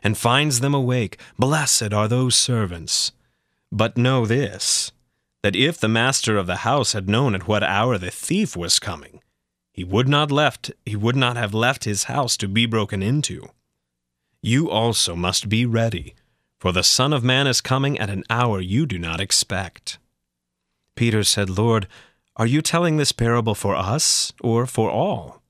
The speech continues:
And the Lord said, "Who then is the faithful and wise manager, whom his master will set over his household to give them their portion of food at the proper time?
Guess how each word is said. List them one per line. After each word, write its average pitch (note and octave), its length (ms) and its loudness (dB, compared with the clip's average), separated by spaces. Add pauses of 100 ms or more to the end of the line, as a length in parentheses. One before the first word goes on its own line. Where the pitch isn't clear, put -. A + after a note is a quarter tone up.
(880)
And A2+ 160 2
the A2 120 2
Lord B2 280 0
said, E2+ 460 -2 (760)
"Who A#2 260 2
then F2 360 -2
is G2+ 260 0
the A#2+ 100 0
faithful A2+ 500 -2
and A2 140 0
wise A#2 500 2
manager, E2+ 640 -6 (460)
whom B2+ 160 2
his B2+ 200 2
master B2+ 420 0
will A2 160 0
set C3 300 2
over C3 300 0
his A2+ 180 0
household A2+ 520 0
to A2 100 0
give B2 260 0
them B2+ 220 2
their A#2 160 2
portion B2 480 -2
of G#2+ 160 -4
food A#2+ 400 0 (260)
at F#2+ 160 0
the F#2+ 80 0
proper F#2 400 -2
time? D2+ 560 -8